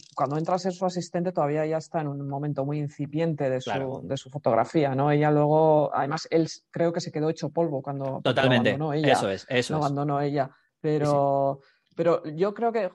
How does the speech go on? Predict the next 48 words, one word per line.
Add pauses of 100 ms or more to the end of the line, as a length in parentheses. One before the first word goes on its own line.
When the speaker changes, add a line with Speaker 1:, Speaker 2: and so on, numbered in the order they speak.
Speaker 1:
Man
Ray
al
final
y,
y
prácticamente
todos
los
que
hemos
citado
hoy,
lo
que
tienen
una
cosa
que
es
muy
importante
y
es
un
valor,
eh, (140)
pues
eso,
muy,
muy
a
tener
en
cuenta
y
es
ese, (500)
esa
rebeldía
y
esa,
y
esa
experimentación
y
esas, (300)
ese,